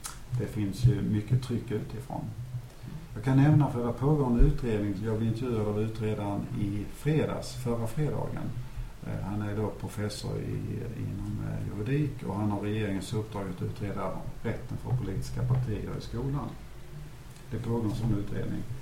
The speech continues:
Den är väldigt intressant. Jag pratade med Sveriges elevkår om det. De skulle bli intervjuade, tror jag, nästa vecka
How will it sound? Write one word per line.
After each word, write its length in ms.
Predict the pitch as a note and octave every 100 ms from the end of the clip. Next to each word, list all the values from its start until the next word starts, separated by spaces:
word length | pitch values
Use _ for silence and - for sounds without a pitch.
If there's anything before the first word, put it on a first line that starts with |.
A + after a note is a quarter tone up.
| -
Den 200 | C3+ C3
är 100 | A#2
väldigt 240 | A2+ G#2+ G#2+
intressant. 440 | F#2 - G#2+ F2+
Jag 140 | G#2 -
pratade 280 | A#2 A2+
med 80 | G#2+
Sveriges 300 | G#2 G#2 -
elevkår 460 | A2 A2+ - - G#2
om 200 | G#2 G#2
det. 140 | G#2
De 140 | G#2 G2+
skulle 260 | - G#2
bli 120 | G2 G2+
intervjuade, 440 | F#2+ A#2+ G#2+ F#2+
tror 240 | - G#2
jag, 100 | G2 G#2+
nästa 260 | A2+ G#2+
vecka 320 | A#2+ - -